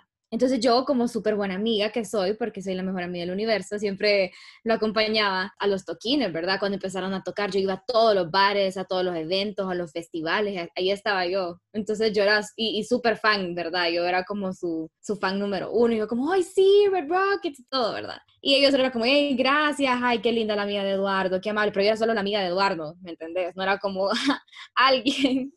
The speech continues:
Y después, el año pasado, me acuerdo, en Semana Santa, Eduardo y yo decidimos hacer un cover, porque él siempre me escuchaba cantar y él es como el más profesional musicalmente hablando porque él estuvo en escuela de música, entonces él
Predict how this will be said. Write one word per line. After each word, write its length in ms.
Y 160
después, 600
el 140
año 180
pasado, 460
me 80
acuerdo, 500
en 140
Semana 320
Santa, 500
Eduardo 300
y 60
yo 100
decidimos 760
hacer 220
un 60
cover, 320
porque 340
él 120
siempre 260
me 80
escuchaba 380
cantar 500
y 160
él 120
es 120
como 300
el 100
más 220
profesional 920
musicalmente 760
hablando 380
porque 220
él 60
estuvo 240
en 80
escuela 300
de 80
música, 440
entonces 340
él 180